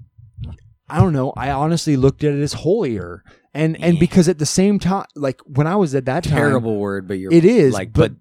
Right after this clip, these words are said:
Speaker 2: that's what it
Speaker 1: that's
Speaker 2: was
Speaker 1: what I viewed
Speaker 2: perceived
Speaker 1: because,
Speaker 2: as.
Speaker 1: because I was still under the guise of my mom and, and feeling that holiness was a virtue to attain for.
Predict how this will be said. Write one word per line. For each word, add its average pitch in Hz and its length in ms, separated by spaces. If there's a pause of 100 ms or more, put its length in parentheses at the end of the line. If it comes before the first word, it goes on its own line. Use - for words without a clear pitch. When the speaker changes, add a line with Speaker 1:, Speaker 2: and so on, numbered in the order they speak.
(140)
Speaker 2:
that's 101 260
what 95 160
it 95 60
Speaker 1:
that's 175 240
Speaker 2:
was - 20
Speaker 1:
what 170 120
I 170 180
viewed - 20
Speaker 2:
perceived 165 480
Speaker 1:
because, 160 260
Speaker 2:
as. 151 220
Speaker 1:
because 170 440 (120)
I 160 640
was 131 160
still 131 520 (680)
under 139 320
the 123 100
guise 120 380
of 117 60
my 113 180
mom 151 480
and, 127 280
and 135 220
feeling 135 540
that 113 260 (1000)
holiness 151 920
was 120 240
a 120 100
virtue 131 600
to 120 260
attain 127 640
for. 87 540